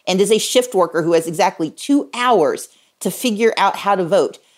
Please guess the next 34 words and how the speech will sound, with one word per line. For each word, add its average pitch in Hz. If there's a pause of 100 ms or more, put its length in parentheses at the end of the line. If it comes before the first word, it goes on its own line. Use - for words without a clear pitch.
(120)
that 180
they 214
have 233
a 180
place 202
to -
go. 165 (580)
In 185
Georgia, 233
we 226
know 269
that 190
in 180
twenty 226
eighteen, 180
when 160
they 190
shut 214
down 165 (280)
two 277
hundred 233
and 165
fourteen 214
polling 196
places, 226 (480)
it 233
cost 226
between 165
fifty-four 262
thousand 185 (240)
and 175
eighty-five 220
thousand 202
people 190